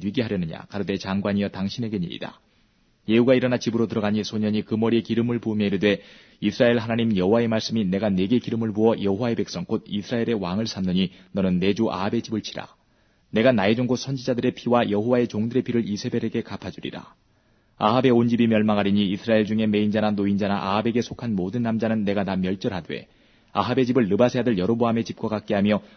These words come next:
또 아히야의 아들 바하사의 집과 같게 할지라. 이스라엘 지방에서 개들이 이세벨을 먹으리니 저를 장사할 사람이 없으리라 하셨느니라 하고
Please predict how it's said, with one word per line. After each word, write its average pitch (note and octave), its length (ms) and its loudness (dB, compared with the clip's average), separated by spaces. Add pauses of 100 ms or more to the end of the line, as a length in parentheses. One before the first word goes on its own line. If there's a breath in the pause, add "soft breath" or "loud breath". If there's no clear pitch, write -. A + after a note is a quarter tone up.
또 A2+ 180 4
아히야의 A2+ 380 4
아들 A2 200 2
바하사의 G#2+ 520 -2
집과 G#2+ 220 -6
같게 F#2 260 -10
할지라. - 420 -14 (720)
이스라엘 B2+ 380 4
지방에서 B2 420 2
개들이 G#2+ 380 2
이세벨을 A#2 320 0
먹으리니 G#2+ 460 2
저를 G#2+ 240 -2
장사할 A2 480 -4
사람이 G#2+ 320 -2
없으리라 A2+ 400 -2
하셨느니라 G2 440 -2
하고 F2 340 -2